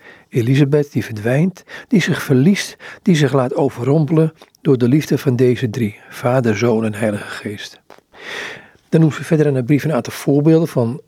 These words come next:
onder andere Teresa van Avila, maar ook Therese van Lisieux. Een tijdgenoot van haar was dat. En dan gaat ze verder. Ja, mijn lieve Germaine, laat ons leven van liefde.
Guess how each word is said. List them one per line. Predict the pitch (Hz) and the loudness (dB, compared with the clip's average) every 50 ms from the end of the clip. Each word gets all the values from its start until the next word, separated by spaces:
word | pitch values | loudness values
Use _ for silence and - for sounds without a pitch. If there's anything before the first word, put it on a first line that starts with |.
| _ _ _ _ _ _ | _ _ _ _ _ _
onder | _ 151 139 139 156 | _ 0 2 2 4
andere | 147 139 127 131 127 113 | 2 0 0 0 -2 -2
Teresa | - - 147 131 127 123 117 - - 135 117 - - - _ _ _ _ | -2 0 0 2 2 2 0 -2 -2 -4 -4 -6 -10 -18 _ _ _ _
van | - - 139 135 160 | -10 -6 -4 -4 -2
Avila, | 139 170 160 - 165 156 156 | -2 -4 -2 0 0 0 2
maar | 147 151 151 | 2 2 0
ook | 151 151 143 - - _ _ _ _ _ | 0 -2 -4 -8 -16 _ _ _ _ _
Therese | - 165 151 151 139 135 | -2 0 2 2 2 0
van | 139 147 135 | -2 0 0
Lisieux. | 139 131 - - - 160 147 117 98 95 95 - _ _ _ | 0 -2 -4 -2 0 2 2 2 0 -4 -10 -16 _ _ _
Een | 135 - | -12 -4
tijdgenoot | - 147 127 - - - 127 104 101 - | -2 -2 -2 -2 -4 -6 -6 -6 -6 -6
van | - - 101 | -8 -8 -8
haar | 107 104 95 | -8 -8 -10
was | - - - | -12 -14 -14
dat. | - 110 - - _ _ _ _ _ _ - _ _ _ | -14 -16 -16 -18 _ _ _ _ _ _ -20 _ _ _
En | - - - - - | -18 -14 -12 -6 -2
dan | - 202 185 | 0 0 0
gaat | - 190 - | 0 -2 -2
ze | - 185 | -4 -2
verder. | - 202 180 175 185 170 - _ _ _ - - - - - - - - | 0 0 2 2 0 -2 -2 _ _ _ -20 -16 -14 -14 -12 -12 -12 -4
Ja, | - 180 196 220 | 2 2 2 2
mijn | 202 180 160 | 2 2 2
lieve | 147 135 113 120 | 2 0 0 -2
Germaine, | 101 - 131 117 117 117 117 113 107 104 101 101 - - _ - - - - | 0 0 0 0 2 -2 0 0 0 -2 -2 -4 -8 -18 _ -20 -20 -20 -10
laat | - 170 147 151 143 139 | -2 0 0 2 2 -2
ons | 120 104 | 0 0
leven | 127 131 147 165 147 151 147 | 2 2 4 2 2 0 -2
van | - 151 131 | -2 0 0
liefde. | 127 131 110 - - | 2 0 0 -2 -10